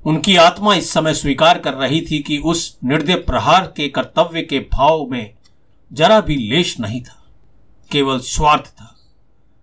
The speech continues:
कारगुजारी दिखाने की हवस और अफसरों को खुश करने की लिप्सा।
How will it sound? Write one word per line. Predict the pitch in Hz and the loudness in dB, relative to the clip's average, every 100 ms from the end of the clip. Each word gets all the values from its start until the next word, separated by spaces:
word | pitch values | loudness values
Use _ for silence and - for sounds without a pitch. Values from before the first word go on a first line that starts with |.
| - | -4
कारगुजारी | 160 160 143 147 156 180 | 4 4 4 2 4 4
दिखाने | 151 135 139 175 | 0 -4 0 0
की | 175 143 | 0 -2
हवस | 113 135 180 - | -2 0 0 0
और | 135 | -2
अफसरों | 127 - 185 175 | -2 0 0 0
को | 131 | -2
खुश | 120 170 - | -2 -4 -2
करने | 151 135 175 | -4 0 0
की | 170 135 | 0 -2
लिप्सा। | 135 - - - | -2 -4 -12 -12